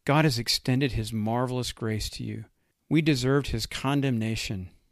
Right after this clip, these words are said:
yet he blessed us instead. He poured out his grace and blessing and salvation on evil people. Isn't that amazing? Isn't that wonderful?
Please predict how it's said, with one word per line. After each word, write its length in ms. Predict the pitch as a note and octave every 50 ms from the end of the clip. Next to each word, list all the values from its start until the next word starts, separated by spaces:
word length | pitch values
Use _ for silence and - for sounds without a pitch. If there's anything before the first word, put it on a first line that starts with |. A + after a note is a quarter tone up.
| _
yet 140 | - C3+ C3
he 40 | C3
blessed 500 | A#2 - A2+ A#2 C3+ D#3 E3 - - -
us 200 | C3 A2+ - -
instead. 680 | A2+ G#2 - - - - C#3 D3+ C#3+ G2 F2 - - _ _ _ _ _
He 180 | - - D#3
poured 420 | D3+ - - - E3 E3 E3+ E3+ D#3
out 240 | D#3 D3+ C#3+ B2 B2
his 260 | A2+ B2+ A#2+ A#2 B2+
grace 580 | - - A#2+ B2+ D3 D#3+ E3+ F3 E3 - -
and 140 | C#3 C3 A#2+
blessing 480 | A#2+ C3 D3+ D#3+ E3 D#3+ - - C#3+ B2
and 100 | A#2 A#2
salvation 1000 | - - D3 B2+ A2+ A2+ A2 A2+ A#2+ C3+ D#3 E3 C#3 - - - A#2+ G#2+ A2+ C3+ _ -
on 160 | B2+ B2+ C3 -
evil 300 | - C#3 A#2+ A#2+ B2 A#2+
people. 480 | G#2+ - - A2+ G#2 - F#2 G2+ G#2+ - _ _ _ _ _ _ _ -
Isn't 260 | C3+ D3 D3 E3 D#3
that 160 | D#3+ D3 C3
amazing? 480 | A#2 A2 A2 A2 A2 A2+ A#2 A2+ A2 - _ _ _ -
Isn't 220 | B2+ C#3 D#3 D#3
that 160 | C3+ C3+ A2+
wonderful? 640 | A2 B2 A#2+ A#2 A#2 A#2 G#2 - - A#2+ A#2 A#2 _